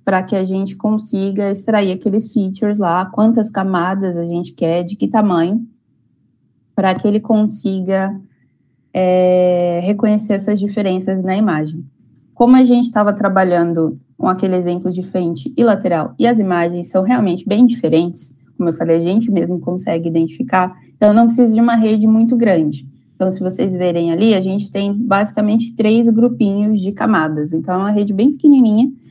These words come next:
que a gente criou só pra exemplo. Nos outros exemplos que eu tava dando, por exemplo, de conseguir encontrar um nódulo, é, em um exame, já é uma diferença muito pequena. Eu tô procurando ali um pedacinho do exame de diferença só.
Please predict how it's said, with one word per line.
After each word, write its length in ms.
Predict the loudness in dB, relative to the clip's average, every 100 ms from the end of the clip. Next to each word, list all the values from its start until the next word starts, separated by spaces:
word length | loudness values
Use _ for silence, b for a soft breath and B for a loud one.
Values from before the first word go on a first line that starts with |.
| B
que 80 | -2
a 80 | 2
gente 260 | 2 0
criou 280 | 0 2 2
só 260 | 2 0 0
pra 220 | 4 4
exemplo. 380 | 4 2 0 -4 -12 _ _ _ _
Nos 140 | -4 0
outros 340 | 2 2 4
exemplos 480 | 4 2 0 -2 -6
que 80 | -6
eu 80 |
tava 280 | -2 -2 -2
dando, 320 | -2 -2 -2
por 120 | -2 -2
exemplo, 540 | 0 -2 -2 -4 -8
de 480 | -6 -4 -4 -4 -6 _ _ _
conseguir 360 | -6 -4 -2 -2
encontrar 680 | -2 -2 -2 0 0 0 0
um 160 | -2
nódulo, 640 | 2 4 4 2 0 -4 -6 _ _ _
é, 400 | -2 0 0 0
em 180 | 0 0
um 120 | 0
exame, 520 | 0 4 4 2 -2 -8 _ _
já 220 | 0 4
é 80 | 4
uma 140 | 4
diferença 360 | 0 0 2 2
muito 200 | 2 0
pequena. 480 | -4 -2 0 2 0
Eu 40 |
tô 60 | -2
procurando 420 | -6 -2 0 2
ali 140 | 2
um 140 | 2 2
pedacinho 840 | 2 2 0 0 0 4 4 2
do 160 | 0 -4
exame 440 | 0 2 4 2
de 160 | -2 -2
diferença 580 | -4 -4 -2 -2 -2 -6
só. 300 | -6 -8